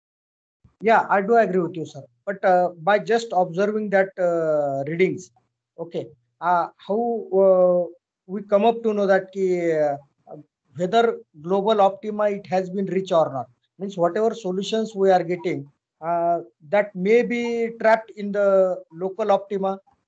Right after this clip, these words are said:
or that may be trapped in the, uh, global optima. Uh, so how we can decide ki I'm getting the global optimal solution?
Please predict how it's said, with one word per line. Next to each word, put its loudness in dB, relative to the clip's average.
or -2
that -2
may -2
be -6
trapped -2
in -8
the, -2
uh, -4
global 0
optima. -4
Uh, -4
so -4
how -2
we -6
can 0
decide 0
ki 2
I'm -2
getting -2
the 6
global -2
optimal -2
solution? -20